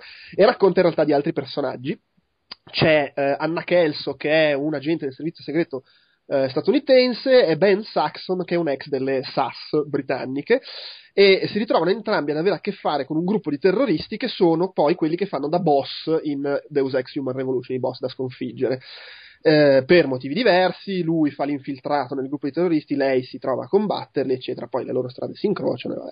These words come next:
adesso non sto a raccontare tutto. Si in-, incarta un po' con la storia di Human Revolution, perché inizia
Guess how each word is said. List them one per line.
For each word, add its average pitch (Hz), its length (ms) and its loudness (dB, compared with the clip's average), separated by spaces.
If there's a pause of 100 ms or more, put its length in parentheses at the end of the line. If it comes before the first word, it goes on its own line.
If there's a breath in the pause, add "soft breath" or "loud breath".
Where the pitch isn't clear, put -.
(140)
adesso - 260 -12
non 131 120 -8
sto - 100 -8
a - 40 -4
raccontare 139 360 2
tutto. 147 300 4 (380 loud breath)
Si - 100 -2
in-, 139 180 2 (220)
incarta 156 680 2
un 156 180 2
po' 165 180 2
con 147 100 -2
la 143 60 -2
storia 165 220 2
di 156 100 -2
Human 160 220 4
Revolution, 180 500 0
perché - 220 -2
inizia 151 600 0